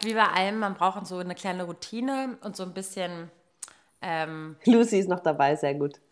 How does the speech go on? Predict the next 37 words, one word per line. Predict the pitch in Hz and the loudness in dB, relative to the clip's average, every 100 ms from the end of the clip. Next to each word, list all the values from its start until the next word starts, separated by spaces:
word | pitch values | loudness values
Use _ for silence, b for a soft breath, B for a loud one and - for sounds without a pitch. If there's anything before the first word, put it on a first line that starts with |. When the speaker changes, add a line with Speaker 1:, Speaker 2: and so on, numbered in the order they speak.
| _ | _
Speaker 1:
ähm, | 180 165 | -4 -4
Speaker 2:
Sorry. | 160 156 156 | 0 2 2
Speaker 1:
ein | 156 | 0
bisschen | 185 - 190 | -8 -2 2
Speaker 2:
Routine, | 190 196 | 6 8
Speaker 1:
Learning, | 202 202 | 8 8
Speaker 2:
ja. | 165 156 214 | 8 6 4
Speaker 1:
Learning | 190 190 190 | 2 4 2
by | 180 170 | 0 -2
Doing, | 175 165 139 131 | -2 -2 -2 -2
weißt | 131 - | -6 0
du? | 214 254 247 _ - | 0 0 -6 _ -4
Speaker 2:
Mhm. | 175 156 170 | -2 -2 -4
Speaker 1:
Und | |
ein | 175 | -4
bisschen, | 165 - 175 170 | -6 -4 -4 2
Speaker 2:
Und | 208 | 4
ich | 226 | 6
finde | 285 285 | 6 8
Speaker 1:
ja. | 269 | 8
Speaker 2:
tatsächlich, | 254 220 233 254 247 | 4 6 4 4 4
also | 202 202 | 6 6
dadurch, | 202 202 190 202 | 4 6 6 6
dass | 202 202 | -2 0
wir | 190 | 0
jetzt | 185 | 2
auch | - 180 | 2 2
irgendwie | - 185 175 180 175 | 0 0 0 0 0
mit | 185 180 | 0 -2
dem | 170 | -4
Podcast | - - 190 180 | -6 -2 -4 -2
wieder | 180 175 | -2 -2
losgelegt | 180 180 175 170 170 | -4 -4 -4 -4 -6
haben | 165 160 160 | -6 -6 -4
und | - 160 156 - _ | -4 -4 -6 -12 _
irgendwie | 190 226 233 | 6 8 8
ist, | 185 - - | 6 0 -10